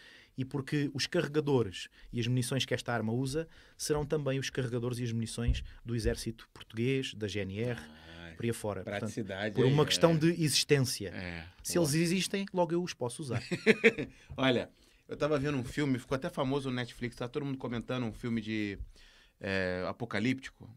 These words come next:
Speaker 2: agora, recente, agora, onde os, é um, é um nome diferente, pronto. Tem uma, uma cena, eles vão pra uma ilha, até do lado de Nova York, acho que é a ilha de Manhattan,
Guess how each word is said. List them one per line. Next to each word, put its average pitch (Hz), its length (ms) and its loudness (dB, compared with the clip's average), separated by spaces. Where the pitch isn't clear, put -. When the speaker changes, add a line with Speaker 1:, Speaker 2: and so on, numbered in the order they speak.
Speaker 2:
agora, 110 360 0
recente, 135 460 -4
agora, 107 160 -2
onde 120 260 0
os, - 300 -10
é - 40 -10
um, 127 200 -4
é - 80 -6
um 139 40 0
nome 147 180 0
diferente, 135 480 0
pronto. 110 260 -4
Tem 123 80 2
uma, 123 220 4
uma 113 180 2
cena, 127 260 0
eles 117 140 0
vão 120 140 0
pra 123 120 -6
uma 117 200 4
ilha, 123 360 6
até 135 240 -4
do 143 100 0
lado 131 260 2
de 120 40 -4
Nova 120 240 -2
York, 120 300 -2
acho 107 120 -6
que - 80 -6
é - 20 -2
a - 20 -4
ilha 107 100 -2
de 107 60 -4
Manhattan, 131 500 -2